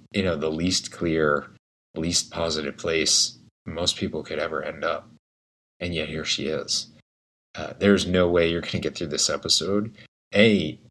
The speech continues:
not being moved, but more importantly, B, not being just totally blown away and inspired by her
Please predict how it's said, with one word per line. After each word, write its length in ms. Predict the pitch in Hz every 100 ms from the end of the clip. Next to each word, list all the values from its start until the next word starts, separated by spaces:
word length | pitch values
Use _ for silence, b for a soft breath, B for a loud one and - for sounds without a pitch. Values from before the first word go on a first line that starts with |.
| _
not 240 | 92 87 78
being 180 | 82 71
moved, 360 | 76 101 104
but 220 | - - - -
more 200 | 85 139
importantly, 640 | 170 - - 113 73 69 - -
B, 440 | 113 135 - - - _ _ _
not 180 | 107 120
being 180 | 156 135
just 180 | 80 -
totally 360 | - 101 98
blown 340 | 73 82 82 85
away 300 | 82 80 78
and 100 | 73
inspired 520 | 71 - 78 76 78
by 160 | 71 73
her 360 | 73 67 67